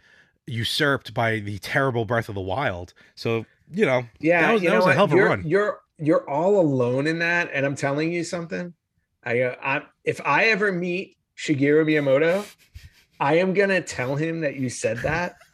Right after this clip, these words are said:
Speaker 1: <laughs>
Speaker 2: And then you wanna talk about your Nintendo Switch blowing up?
Speaker 1: <laughs> He will respect me for talking the truth.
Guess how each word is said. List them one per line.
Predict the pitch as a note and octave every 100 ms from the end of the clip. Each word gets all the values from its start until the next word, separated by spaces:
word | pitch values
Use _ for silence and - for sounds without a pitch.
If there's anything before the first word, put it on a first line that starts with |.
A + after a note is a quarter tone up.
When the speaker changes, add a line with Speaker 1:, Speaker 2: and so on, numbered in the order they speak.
| - -
Speaker 1:
<laughs> | C4+ _ A#3 _ _ _ _ -
Speaker 2:
And | D3+ D#3
then | F3+ G#3 - - -
you | D#3+
wanna | G3
talk | G3+ A3
about | F#3 F#3 F3
your | E3+
Nintendo | E3 E3+ E3+ E3
Switch | F3 E3 C#3
blowing | C#3+ C#3+ D3 C3
up? | C#3 A#3+ B3 -
Speaker 1:
<laughs> | C#4+ A#3 C4 - A3 - - G3+ -
He | D#4
will | D#4
respect | C4 - - A3+ -
me | G3 F3
for | C#3+ D#3+
talking | E3+ D#3+ C#3
the | C3
truth. | - G#2+ E2+